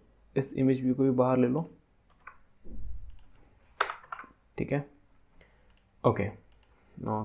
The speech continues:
थोड़ी चीज़ सिंपल लग रही है पहले से। अब if हमारी अगर टोनी की इमेज शो हो रही है तो हम टोनी is showing के अंदर फॉल्स डाल के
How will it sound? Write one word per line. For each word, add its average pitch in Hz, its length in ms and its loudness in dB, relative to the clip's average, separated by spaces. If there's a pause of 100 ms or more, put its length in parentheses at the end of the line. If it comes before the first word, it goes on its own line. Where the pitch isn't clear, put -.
(120)
थोड़ी 113 180 2
चीज़ 113 260 -2
सिंपल 117 280 4
लग 143 140 10
रही 139 140 6
है 143 60 2
पहले 135 200 2
से। 143 100 4
अब 151 100 2 (4000)
if 165 160 8 (1120)
हमारी 120 320 6
अगर 120 160 8
टोनी 120 220 6
की 123 120 4
इमेज 120 200 6
शो 147 260 6
हो 156 140 10
रही 151 140 10
है 156 120 8
तो 139 200 6
हम 127 300 6
टोनी 123 260 6
is 120 120 2
showing 120 160 6
के 120 60 6
अंदर 117 140 8
फॉल्स 131 360 8
डाल 131 200 10
के 151 140 4